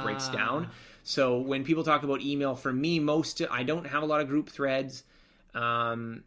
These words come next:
Speaker 1: and, you know, when I do, it's not a lot of coordination. It's not a lot of, like,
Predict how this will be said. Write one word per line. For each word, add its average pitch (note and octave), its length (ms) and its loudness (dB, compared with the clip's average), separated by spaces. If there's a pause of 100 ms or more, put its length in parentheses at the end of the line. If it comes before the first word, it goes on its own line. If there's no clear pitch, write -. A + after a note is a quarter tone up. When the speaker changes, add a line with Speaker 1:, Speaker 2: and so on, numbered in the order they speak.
Speaker 1:
and, B2+ 200 -2
you C3 60 0
know, B2+ 100 0
when B2+ 160 0
I B2 80 0
do, C#3 340 4
it's B2+ 160 -2
not D3 220 0
a D#3+ 40 0
lot C3 200 0
of C3 80 -6
coordination. B2 760 -4
It's - 140 -10
not C3+ 140 -2
a - 20 -2
lot C3 160 0
of, A#2 140 -4
like, G#2+ 320 -6